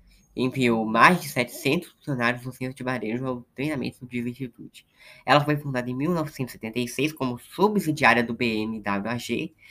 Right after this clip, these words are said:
sediada em Munique, e opera uma rede de trinta e dois concessionárias de automóveis e dezesseis revendedoras de motos no Canadá. É, as necessidades constituem o ponto mais fácil de identificação da bússola.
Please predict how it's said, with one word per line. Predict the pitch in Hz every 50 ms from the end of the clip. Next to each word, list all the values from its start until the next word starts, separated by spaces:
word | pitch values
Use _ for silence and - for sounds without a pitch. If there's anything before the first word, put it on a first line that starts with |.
| - -
sediada | - - 170 151 151 131 131 139
em | 143
Munique, | 139 147 160 175 151 135 117 107 - - - - - -
e | 113
opera | 120 131 - - 139 139 143
uma | 139 139
rede | 135 135 131 131 131 135
de | 127 131 123
trinta | - - - 190 - -
e | 143 120 113
dois | - 117 120 120 120 120 -
concessionárias | - - 113 113 113 - 113 - - 123 113 107 104 104 104
de | 107
automóveis | 104 - 123 143 135 120 120 131 139 -
e | 127
dezesseis | - 135 131 139 131 - - 120 120 127 135 - _ _ _ - - - - - - _ _
revendedoras | - 156 160 165 165 156 147 135 117 113 113 117 120 127 135 127
de | 120 139
motos | 135 117 107 104 107 -
no | 120 120
Canadá. | - 120 120 120 123 123 - 87 - - - _ _ _ _ _ _ _ _ _ _ _ _ _ _ _ _ _ _ _ _ _ _ _ _ _ _ _ _ _ -
É, | 110 107 104 101 101 - - -
as | - 117 -
necessidades | 143 147 156 - - 139 - - 143 - -
constituem | - 147 139 135 135 139 - 131 131 135
o | 131
ponto | - - 117 135 135 - 131
mais | 135 151 180 185 -
fácil | - - 110 120 131 - -
de | 120 117
identificação | 117 143 147 147 - - _ - 127 120 - - 123
da | 120 127 127
bússola. | 110 - 98 92 90 - - - - -